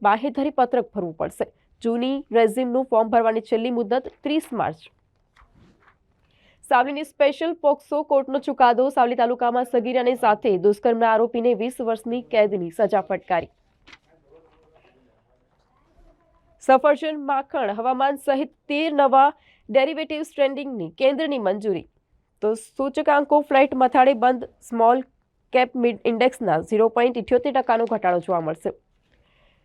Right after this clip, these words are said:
શહેરની એકાવન વર્ષીય મહિલાએ માઇનસ બત્રીસ ડિગ્રીમાં હાફ મેરેથોન પૂર્ણ કરી. લદ્દાખના પ્રખ્યાત પેંગોંગ ત્સો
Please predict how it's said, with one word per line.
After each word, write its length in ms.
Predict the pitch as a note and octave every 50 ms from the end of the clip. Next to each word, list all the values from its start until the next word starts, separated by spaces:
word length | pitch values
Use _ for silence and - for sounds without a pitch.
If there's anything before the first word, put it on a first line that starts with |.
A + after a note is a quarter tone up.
| _ _ _ _ _ _ _
શહેરની 500 | - - D#4+ D4 D4+ F4 E4+ G4 F#4 - -
એકાવન 460 | D4+ D4 - - F4 F4 F#4 F4 E4
વર્ષીય 280 | E4 D#4 D4 - D#4+ D4+
મહિલાએ 400 | C4+ B3+ B3 C4 A#3+ G3+ F#3+ G3
માઇનસ 360 | G#3 A3 A3+ B3 C#4 D4+ D4+ - -
બત્રીસ 540 | A3+ G3 G3+ B3+ C4 C4 - E4 E4 E4 E4+
ડિગ્રીમાં 520 | A3+ G#3+ C4 A3+ G#3 B3 A#3 G#3+ D#3+ - - _ _ _ _ _ _ -
હાફ 260 | A#3+ B3+ D#4 D4+ -
મેરેથોન 420 | C#4+ D4 C#4+ C4+ C4 - C#4 B3+
પૂર્ણ 260 | G3+ G3+ F#3+ F3+ D#3+
કરી. 220 | D3 - F3 D#3+ - - _ _ _ _ _ _ _ _ _ _ _ _ _ _ _
લદ્દાખના 460 | A#3 A#3 A#3 A#3+ B3 B3+ D4 D4 D4
પ્રખ્યાત 800 | D4 D4 _ _ - C4 B3 B3 - _ D#4 C#4 G#3+ F3+ F3+ -
પેંગોંગ 540 | F#3+ - - A#3+ A#3 A#3+ A#3 C4+ C4+ C#4+ C#4
ત્સો 420 | - _ _ - C#4 C4 C4+ D4+